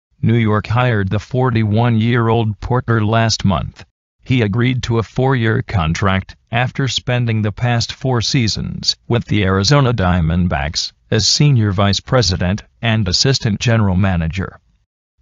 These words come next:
"I have spoken directly with Jared Porter regarding events that took place in two thousand sixteen, of which we were made aware tonight for the first time. Jared has acknowledged to me his serious error in judgment,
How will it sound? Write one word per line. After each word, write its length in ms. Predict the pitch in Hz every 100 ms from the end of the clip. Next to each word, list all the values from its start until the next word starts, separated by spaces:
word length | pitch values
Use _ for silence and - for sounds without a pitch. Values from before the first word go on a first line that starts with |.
| -
"I 120 | 95
have 360 | 104 127 120
spoken 540 | - - 123 135 117 98
directly 500 | 110 120 139 - 104
with 220 | 104 95
Jared 420 | 95 120 123 110
Porter 400 | - 123 127 104
regarding 580 | 98 104 113 117 107 -
events 580 | 131 87 64 - - - _ -
that 180 | 104
took 220 | - 123 -
place 500 | - 135 90 - - _
in 160 | 120 110
two 240 | 139 127
thousand 580 | - 135 127 107 110 110
sixteen, 600 | - 120 - 95 90 120
of 260 | - 131 104
which 300 | 107 117 -
we 120 | 113
were 180 | 110 104
made 340 | 98 113 127
aware 240 | 120 110 104
tonight 440 | - 104 123 113
for 200 | - 120
the 100 | 110
first 360 | 101 131 123 -
time. 420 | - 85 95 135 - _ _ _ -
Jared 380 | - 123 123
has 240 | 113 120 117
acknowledged 680 | 135 139 95 113 110 101 -
to 100 | 98
me 180 | 110 104
his 220 | 104 101
serious 540 | - 147 127 113 -
error 320 | 113 113 120
in 120 | 104 98
judgment, 540 | 117 117 87 87 98